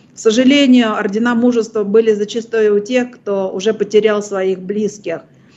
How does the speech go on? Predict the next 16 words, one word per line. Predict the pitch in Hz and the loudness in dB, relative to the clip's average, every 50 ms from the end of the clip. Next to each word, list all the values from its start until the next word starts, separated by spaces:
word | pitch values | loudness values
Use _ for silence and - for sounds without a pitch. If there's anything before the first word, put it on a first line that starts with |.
| _ _ _ _ _ _ | _ _ _ _ _ _
У | - 214 | 0 2
нас | 240 285 311 311 - | 2 2 2 0 -2
в | - | -6
штабе | - - - 285 285 277 262 220 247 240 233 226 220 | -12 -6 -2 0 0 2 0 2 2 4 4 4 2
висит | 208 226 220 - 277 269 269 - - _ | 0 -2 -6 -8 -10 -10 -10 -12 -10 _
целая | 247 254 254 247 233 233 | -4 -2 -2 -2 -2 -2
галерея | 220 202 226 226 233 233 240 240 240 233 220 208 - 190 | -2 -2 -2 -2 0 0 0 2 2 2 2 2 0 -4
этих | 190 190 - - | -6 -8 -10 -16
портретов. | _ - 208 208 202 - - 202 208 202 190 202 175 156 147 - _ _ _ _ _ _ _ _ _ _ _ _ _ _ | _ -12 -10 -10 -10 -8 -6 -4 -4 -4 -4 -4 -8 -10 -12 -14 _ _ _ _ _ _ _ _ _ _ _ _ _ _
И | 220 233 247 247 247 247 247 240 233 220 208 226 | -2 0 2 4 4 4 4 4 2 0 0 -2
когда | 233 220 254 247 | -2 -2 -2 -2
заходишь, | 240 247 254 254 - 339 330 320 233 208 202 185 175 - - 190 | 0 -2 -4 -4 -4 -4 -4 -2 -2 -2 -2 -2 -4 -8 -12 -12
э, | 190 190 185 180 175 170 | -12 -10 -10 -10 -12 -14
понимаете, | - - 208 220 254 269 269 262 254 247 - 202 | -12 -8 -4 0 0 2 2 0 0 -2 -2 -4
это | 202 208 - 233 226 233 233 214 | -2 -2 -2 -4 -2 -2 -2 -2
лица, | 220 240 285 294 302 - - 220 208 185 170 156 - | 0 0 0 -2 -2 -4 -6 -4 -2 -2 -2 -4 -8